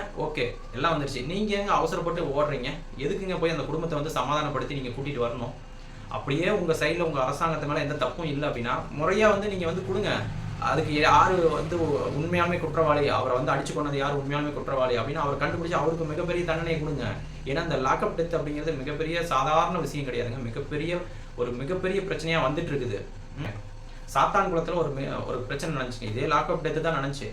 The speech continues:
அன்னைக்கு வந்து குரல் கொடுத்த, அன்னைக்கு வந்து குரல் கொடுத்த மிகப்பெரிய உச்ச நடிகர்கள், மிகப்பெரிய ஜாம்பவான்கள், அவனுங்களாம் ஜாம்பவான்கள் சொல்றது எல்லாம் வந்து வேஸ்ட்டுங்க.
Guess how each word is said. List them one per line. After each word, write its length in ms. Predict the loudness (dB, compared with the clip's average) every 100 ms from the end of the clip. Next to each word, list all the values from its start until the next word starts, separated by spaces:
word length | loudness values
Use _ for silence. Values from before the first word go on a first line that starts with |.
| -4
அன்னைக்கு 400 | -2 0 0 0
வந்து 280 | 0 0 -2
குரல் 300 | 0 0 0
கொடுத்த, 420 | -4 -2 -4 -4 -10 -14 -14 -14 -14 -14 -6
அன்னைக்கு 340 | -2 -2 0
வந்து 200 | -2 -2
குரல் 240 | -2 0 0
கொடுத்த 260 | 0 -2
மிகப்பெரிய 580 | -4 -2 -2 2 2 2
உச்ச 240 | -2 -2 -2
நடிகர்கள், 500 | -2 -2 0 -2 -4 -8 -12 -14 -12 -14 -14 -12
மிகப்பெரிய 960 | -6 -2 0 -2 -2 0 2 4 4 2 0 -2 -6 -10 -12 -12 -2
ஜாம்பவான்கள், 640 | 2 2 2 2 0 -2 -4 -8 -8 -6
அவனுங்களாம் 340 | -2 0 2
ஜாம்பவான்கள் 600 | 4 2 2 0 0 -2
சொல்றது 480 | -4 -4 -4 -2 0
எல்லாம் 280 | 0 0 0
வந்து 400 | -2 -2 0 0
வேஸ்ட்டுங்க. 360 | -2 -2 -4